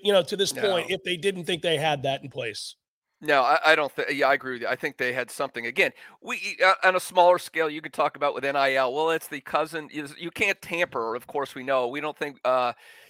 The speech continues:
Speaker 2: you know, Mike
Speaker 1: Right.
Speaker 2: Alford's not on the phone with the player or his parent, but, I mean, the uncle of the friend could say, "Hey, this school, if you
Speaker 1: Sure.
Speaker 2: leave, you might have this." It's the same kind of situation here. I've, I've talked to enough Big Ten insiders and people that are connected. Look, you c-, they talk all about, "Oh, the,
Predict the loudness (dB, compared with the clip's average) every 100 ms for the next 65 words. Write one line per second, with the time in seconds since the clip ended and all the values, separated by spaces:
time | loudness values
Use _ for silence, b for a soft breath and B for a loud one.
0 | b -10 -4 -2 0 0 4 4 4 -4
1 | 0 2 2 0 -2 -2 -2 -4 -10 -8
2 | 0 2 2 -2 -2 -4 -6 -8 -8 -6
3 | -6 -6 -4 -2 -2 -4 -8 -6 -4 -4
4 | -4 -10 -10 -6 -2 -2 -2 -6 -6 -4
5 | -2 -2 -4 -10 -6 -4 -4 -6 -8 -12
6 | -10 -6 -6 -6 -8 -12 _ _ -12 -2
7 | 2 2 0 -2 -6 -12 B -4 -4 -4
8 | -4 -4 -2 -4 -4 -6 -12 -10 -8 -8
9 | -4 0 0 4 2 2 -2 -2 -4 -6
10 | -6 -6 -8 -8 -8 -8 -2 -2 -2 -6
11 | -12 -18 -14 -12 -12 -14 -10 -8 -8 -8
12 | -10 _ b b b b _ -6 0 0
13 | 0 -8 2 2 2 2 2 2 -2 2
14 | 2 4 2 2 -2 -6